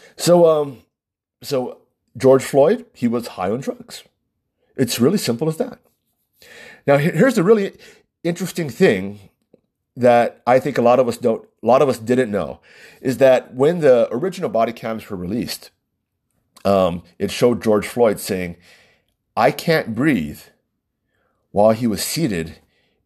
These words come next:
in the back of a cop's U-, S U V. So when a person is undergoing, like, a heart attack, or when, you know, he starts getting a heart attack, he actually says, "I can't breathe.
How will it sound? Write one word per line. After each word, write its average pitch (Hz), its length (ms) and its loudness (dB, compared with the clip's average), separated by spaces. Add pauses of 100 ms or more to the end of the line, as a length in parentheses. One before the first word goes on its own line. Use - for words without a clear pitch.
in 104 60 -6
the 104 80 0
back 107 340 2
of 110 80 -2
a 117 60 0
cop's - 400 -8
U-, 85 180 -8
S - 240 -6
U 85 80 -8
V. 120 320 -6 (560)
So 143 480 4 (100)
when 143 140 -4
a 151 60 -2
person 254 360 -8
is 170 100 -6
undergoing, 127 460 -2
like, 113 120 -4
a - 40 -10
heart 123 240 2
attack, 131 300 -4
or 85 160 -4
when, 98 260 -8
you 104 120 -4
know, 98 40 -2
he 107 120 -10
starts - 240 0
getting 107 180 0
a 80 40 -6
heart - 200 0
attack, 113 300 -2 (180)
he 131 160 2
actually 135 380 2
says, 95 440 -4 (760)
"I 85 120 -2
can't - 280 -4
breathe. 87 320 -8